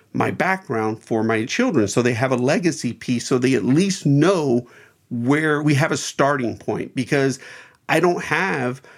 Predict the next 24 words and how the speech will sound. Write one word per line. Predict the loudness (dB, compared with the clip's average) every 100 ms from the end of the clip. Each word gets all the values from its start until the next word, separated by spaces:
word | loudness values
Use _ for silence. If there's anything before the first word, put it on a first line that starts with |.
| -20 -6
you | -2
know, | -2
five, | -2 0 2 2 0
six, | -2 -4 0
seven | 0 2 2
generations | 2 2 2 2 0 2 2 4 2 -4 -4
that | 0 2
I | 0
can | 0 -4
track. | 0 0 0 -2
Hell, | 0 0
I | 0
can't | 0 -2
track | 0 -2 0
thirty | 0 2
minutes. | 2 2 0 -6 -8
And | 0 0 2
so | 2 2 2 0 -2 -14 -20 _ -2
I | 0
wanted | 2 2 4 2 2
that | 0 0
for | -4
my | -2 -2
children. | -2 -2 0 -2 -4